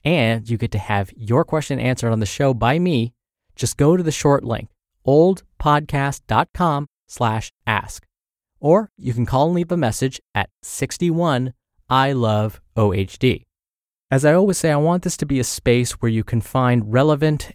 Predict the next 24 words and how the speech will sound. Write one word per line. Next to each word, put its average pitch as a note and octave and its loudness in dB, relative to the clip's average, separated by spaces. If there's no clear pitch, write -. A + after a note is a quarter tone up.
and A2+ 2
good A#2 6
information. G#2+ 0
Why C3+ 2
might D3 2
I C3+ 2
be C3+ 0
qualified E3+ 0
to - 0
give D3 0
this C#3 -2
type C#3 0
of C3+ 2
information? B2 0
In B2 -2
case - 0
you're C#3 2
wondering C3 4
about A#2+ 2
my A2 2
credentials C#3 0
and A2+ 2
my G2 2
education, D3 0